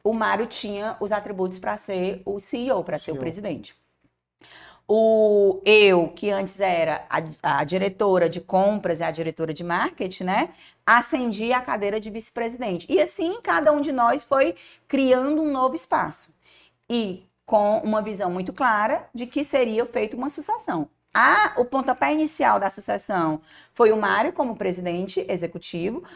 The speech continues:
Speaker 1: O Deusmar acumulava, em dois mil e dezesseis, as duas funções, né?
Speaker 2: Uhum.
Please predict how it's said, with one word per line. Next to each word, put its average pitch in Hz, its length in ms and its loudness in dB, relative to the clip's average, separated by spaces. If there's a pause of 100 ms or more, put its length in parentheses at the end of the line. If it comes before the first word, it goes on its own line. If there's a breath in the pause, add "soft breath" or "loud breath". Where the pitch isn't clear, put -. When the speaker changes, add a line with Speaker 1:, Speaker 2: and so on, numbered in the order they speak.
(100)
Speaker 1:
O - 60 -4
Deusmar 196 380 2
acumulava, 180 960 -2
em 170 100 -6
dois 170 220 -4
mil 175 120 -4
e 170 40 -6
dezesseis, 165 500 -6
as 160 180 -2
duas 190 300 -2
funções, 208 520 -4
né? 214 380 -2
Speaker 2:
Uhum. 131 160 -10